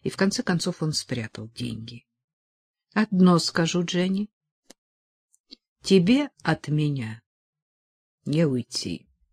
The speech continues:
спокойно заявил он. «Рано или поздно ты всё равно будешь со мной. Ты ведь сама это чувствуешь и знаешь. Это по всему видно. Я не намерен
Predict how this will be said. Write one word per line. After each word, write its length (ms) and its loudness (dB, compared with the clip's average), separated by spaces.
спокойно 600 -2
заявил 420 -4
он. 180 -6
«Рано 640 6
или 160 6
поздно 640 4
ты 120 2
всё 180 0
равно 260 0
будешь 540 -8
со 200 -8
мной. 360 -10
Ты 100 6
ведь 180 4
сама 340 0
это 180 -10
чувствуешь 720 -4
и 40 8
знаешь. 640 2
Это 200 0
по 100 0
всему 380 10
видно. 520 6
Я 320 8
не 200 12
намерен 840 12